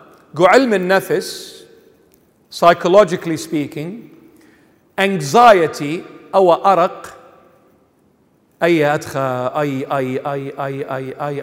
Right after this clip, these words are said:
أي، anxiety، قاموي أتيا. سبب مار العلم النفس، مار الانكزايتي أتيا،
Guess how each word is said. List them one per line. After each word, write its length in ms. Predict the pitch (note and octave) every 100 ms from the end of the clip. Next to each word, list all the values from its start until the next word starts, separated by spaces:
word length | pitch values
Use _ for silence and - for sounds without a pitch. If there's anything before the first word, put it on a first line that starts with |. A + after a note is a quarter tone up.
| -
أي، 380 | E3 A3+ E3 D3
anxiety، 840 | B2+ D3+ C#3 A#2+ C3+ D#3+ - -
قاموي 400 | D#3+ F3+ A3 -
أتيا. 360 | C#3 - A#2 A2 - - _ _ _ _ _ _ _ _ _ _
سبب 300 | - D#3+ D#3+
مار 260 | F3+ G#3+
العلم 340 | F#3 E3 E3 E3
النفس، 500 | E3 F3+ F3 D3+ E3
مار 160 | D#3
الانكزايتي 880 | D#3 D#3 D#3 C3 G3 A#3 - E3+ -
أتيا، 440 | F3 F3 B2+ B2